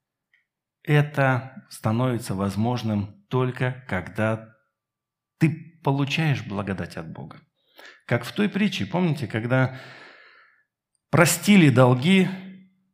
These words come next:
одному из работников, господин простил долги, а тот побежал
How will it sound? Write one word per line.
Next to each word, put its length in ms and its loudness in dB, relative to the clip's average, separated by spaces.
одному 500 4
из 280 0
работников, 640 0
господин 640 -2
простил 440 -4
долги, 640 -2
а 100 -6
тот 240 -6
побежал 640 -2